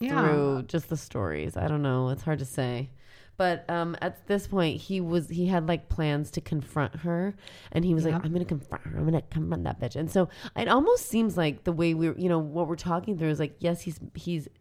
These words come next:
Speaker 2: super psychotic about her, but he's also, like, fucking crazy about
Speaker 1: And
Speaker 2: the,
Speaker 1: vindictive.
Speaker 2: like, yeah, about the Playboy Mansion and all
Speaker 1: Yes,
Speaker 2: that,
Speaker 1: well,
Speaker 2: about Hugh
Speaker 1: because
Speaker 2: Hefner.
Speaker 1: we talked so much, uh, well, I don't know about so much, but we talked
Speaker 2: Yeah.
Speaker 1: a lot about in the first episode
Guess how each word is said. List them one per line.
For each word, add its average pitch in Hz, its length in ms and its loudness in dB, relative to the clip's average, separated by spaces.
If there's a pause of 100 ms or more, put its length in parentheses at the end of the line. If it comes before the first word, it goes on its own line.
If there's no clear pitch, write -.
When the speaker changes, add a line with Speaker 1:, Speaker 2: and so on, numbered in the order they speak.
(160)
Speaker 2:
super - 640 0
psychotic 170 600 -2
about 139 240 0
her, 147 100 0
but 151 140 -8
he's 175 160 -6
also, 202 300 -2
like, 160 320 -2 (1040)
fucking 170 420 -2
crazy 196 580 2
about 156 280 6
Speaker 1:
And 180 60 2
Speaker 2:
the, 208 200 6
Speaker 1:
vindictive. 175 500 0
Speaker 2:
like, 175 320 2
yeah, 160 220 2
about 170 260 2
the 170 60 -4
Playboy 240 500 0
Mansion 123 520 -2 (100)
and 180 120 2
all 233 200 6
Speaker 1:
Yes, - 180 2
Speaker 2:
that, 254 60 2
Speaker 1:
well, 247 80 6
Speaker 2:
about 170 200 2
Hugh 277 80 0 (140)
Speaker 1:
because - 60 0
Speaker 2:
Hefner. 175 460 0
Speaker 1:
we 240 100 2
talked 247 320 -2
so 233 100 -4
much, - 260 -2
uh, 208 280 0 (160)
well, 190 180 2
I 170 100 4
don't 160 100 2
know 151 60 -2
about 139 220 -2
so 220 160 2
much, 147 180 0
but 180 80 -2
we 190 100 2
talked 180 240 2
Speaker 2:
Yeah. 247 40 0
Speaker 1:
a - 20 2
lot 196 160 4
about 185 240 2
in 175 80 -2
the 170 80 2
first 196 240 -2
episode 160 540 -2